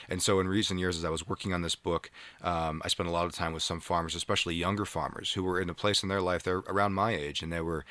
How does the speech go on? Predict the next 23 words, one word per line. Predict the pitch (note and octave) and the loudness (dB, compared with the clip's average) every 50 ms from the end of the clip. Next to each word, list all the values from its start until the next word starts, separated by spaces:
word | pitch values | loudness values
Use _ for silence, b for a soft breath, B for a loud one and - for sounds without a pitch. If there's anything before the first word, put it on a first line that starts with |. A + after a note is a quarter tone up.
| B B B B B B B B | B B B B B B B B
you | B - | B -2
know, | F2+ F#2 F2+ F2+ E2+ | 0 2 2 0 0
building | - - A2+ A2+ A2+ A#2 A#2 | 0 4 6 6 6 6 6
their | A2+ A2 | 4 4
careers, | G#2+ - - G#2+ G#2 A2+ A#2 A#2+ A2+ G2+ E2+ | 2 0 0 2 6 6 8 8 8 6 4
and | E2+ | 2
they're | E2 E2 | 0 0
about | D#2 D#2+ F#2+ G2 G2 | 2 4 4 4 4
to | - G2+ | 2 -2
inherit | F#2+ E2 E2 G2 F#2+ G2 - | -2 -2 0 2 2 2 2
their | - F2+ | 0 -2
family | - - F#2 F2+ F2+ E2+ | -2 -2 -2 0 -2 -2
farm, | - - F#2 G2 G#2 F#2+ | -2 2 2 2 2 2
which | D#2+ - | 0 -2
had | E2 D2+ | -4 -2
been | F2+ F#2 | -2 -2
around | F#2 F2 F2+ F2+ | 0 0 0 -2
for | E2+ - | -2 -4
five | D2+ - F2 F2 F2+ F2+ | -6 -2 -2 0 0 0
generations | E2+ F#2 F2 E2 E2 E2+ F2+ F2+ - G#2+ F2+ - | 0 -2 -2 0 0 0 0 0 0 0 -2 -2
in | - | -4
some | - - C#2+ C#2 | -4 -4 -4 -4
sense, | - - C2 B1+ - - - - | -4 -2 -4 -4 -6 -8 -10 -12